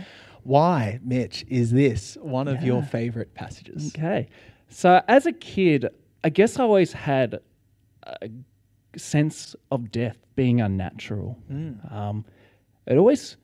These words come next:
Speaker 2: feared me. It always gave me this sense of it's not right. And it sounds very silly now speaking about it, but as a child, I had two goldfish,
Speaker 1: Mm.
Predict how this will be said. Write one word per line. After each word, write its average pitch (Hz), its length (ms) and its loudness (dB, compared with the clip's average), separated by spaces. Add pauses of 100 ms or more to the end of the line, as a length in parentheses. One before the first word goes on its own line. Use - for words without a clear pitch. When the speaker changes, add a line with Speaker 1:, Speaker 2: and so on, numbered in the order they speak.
(120)
Speaker 2:
feared 113 420 -4
me. 226 300 -4
It 120 160 2
always 127 400 4
gave 117 260 -2
me 117 160 -2
this 107 180 -4
sense 110 360 -4
of 104 200 -2 (380)
it's 107 300 -6
not 127 240 0
right. 113 420 0
And 117 240 0 (380)
it - 140 4
sounds 269 280 6
very 240 180 6
silly 175 360 2
now 127 480 4
speaking - 460 -2
about 123 120 4
it, 123 40 2
but 151 100 6
as 170 80 6
a 156 60 8
child, 147 540 2
I 131 160 0
had 113 280 0
two 123 200 -2
goldfish, - 680 -8 (400)
Speaker 1:
Mm. 123 80 -16